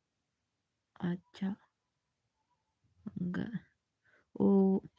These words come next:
இப்ப ஓகே, இப்ப பரவாயில்ல. இப்ப இந்த ஏரியாலாம் நல்லா, ம்,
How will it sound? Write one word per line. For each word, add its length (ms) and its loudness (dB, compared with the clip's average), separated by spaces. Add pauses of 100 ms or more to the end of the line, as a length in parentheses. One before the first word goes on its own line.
(600)
இப்ப 480 0
ஓகே, 500 0
இப்ப 300 0
பரவாயில்ல. 540 0 (3250)
இப்ப 360 -2
இந்த 220 2 (300)
ஏரியாலாம் 560 -2
நல்லா, 340 -6 (680)
ம், 320 2